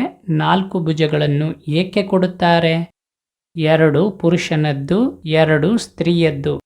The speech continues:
ಇಲ್ಲಿ ನಾಲ್ಕು ಭುಜವನ್ನುಳ್ಳ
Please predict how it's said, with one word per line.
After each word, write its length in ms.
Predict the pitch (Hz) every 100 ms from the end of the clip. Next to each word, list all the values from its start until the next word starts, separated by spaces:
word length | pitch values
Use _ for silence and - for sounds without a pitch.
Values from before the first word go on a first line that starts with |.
| _ _ _ _ -
ಇಲ್ಲಿ 640 | 175 175 156 196 - - 185
ನಾಲ್ಕು 540 | 156 151 180 190 208
ಭುಜವನ್ನುಳ್ಳ 800 | 175 170 165 160 156 151 151 151